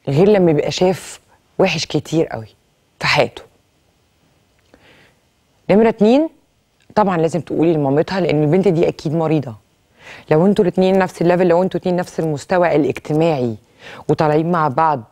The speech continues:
و-، وعينيكوا انتوا المفروض مليانة وهي بتسرقك بدل ما تطلب من أهلها، فانتي لازم تقولي لأهلها،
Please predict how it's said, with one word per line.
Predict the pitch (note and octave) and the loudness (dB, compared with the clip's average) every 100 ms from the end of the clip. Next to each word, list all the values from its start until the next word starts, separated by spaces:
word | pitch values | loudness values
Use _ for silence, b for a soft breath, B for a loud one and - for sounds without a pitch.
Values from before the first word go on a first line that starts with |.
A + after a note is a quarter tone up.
| - | -18
و-، | - C3+ C#3 C#3 - C3+ | -10 -4 0 0 0 -2
وعينيكوا | C3+ C#3+ E3 F#3 | 0 -2 -2 -4
انتوا | E3+ | -2
المفروض | D#3+ D3+ - D3 | 0 -2 -4 -2
مليانة | D#3 C#3+ D3+ D3 C#3 | 0 2 2 2 0
وهي | B2 C#3+ F3+ F3+ D3 | -2 0 2 2 2
بتسرقك | B2 G3 G3 - - D#3+ E3+ D#3+ - | 0 0 -2 -4 0 2 2 -2 -4
بدل | D#3+ E3+ F3+ | -2 0 0
ما | E3+ | -2
تطلب | D#3 F3 D3+ | -4 -4 -2
من | E3+ | -2
أهلها، | D#3 D#3 E3+ F#3+ | -2 0 0 0
فانتي | - E3 - | -2 -4 -2
لازم | D3+ F#3 | 0 0
تقولي | F3+ F#3 | 0 0
لأهلها، | E3 D3+ D#3+ | 0 -2 -2